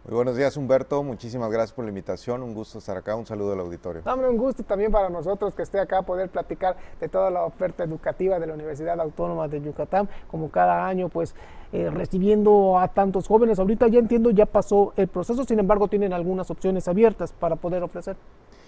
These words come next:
Speaker 1: Sí, efectivamente, pues ya terminó el, el proceso de ingreso a nuestros programas de bachillerato, licenciatura, pero pues ya, eh, en el caso de bachillerato,
Speaker 2: Ok.
Speaker 1: que tenemos dos programas en línea que todavía tienen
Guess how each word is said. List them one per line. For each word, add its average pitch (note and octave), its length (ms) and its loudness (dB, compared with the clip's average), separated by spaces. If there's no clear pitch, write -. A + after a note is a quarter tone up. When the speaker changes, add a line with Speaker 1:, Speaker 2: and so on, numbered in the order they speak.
Speaker 1:
Sí, D3+ 280 2
efectivamente, D3+ 760 2
pues A2 180 -2
ya A#2+ 360 4
terminó A2 600 0
el, F#2+ 260 -6
el G2 80 -10
proceso G2+ 460 -8
de G2 80 -2
ingreso G#2 520 -2
a F#2 60 -2
nuestros F2+ 380 -10
programas G2 340 -4
de G2 60 -4
bachillerato, G2 560 -4
licenciatura, F#2+ 840 -4
pero F#2+ 360 0
pues E2+ 160 -10
ya, G2 220 -4
eh, F2+ 200 -8
en F2 100 -8
el F2+ 100 -10
caso A2+ 260 -6
de G#2 100 -4
bachillerato, G2+ 640 -2
Speaker 2:
Ok. F#3+ 580 -12
Speaker 1:
que G2 320 -6
tenemos A2 380 -4
dos A2 180 2
programas G#2 600 -2
en G#2 160 -6
línea G#2 380 -6
que F2 500 -6
todavía G2+ 280 0
tienen F#2+ 420 -8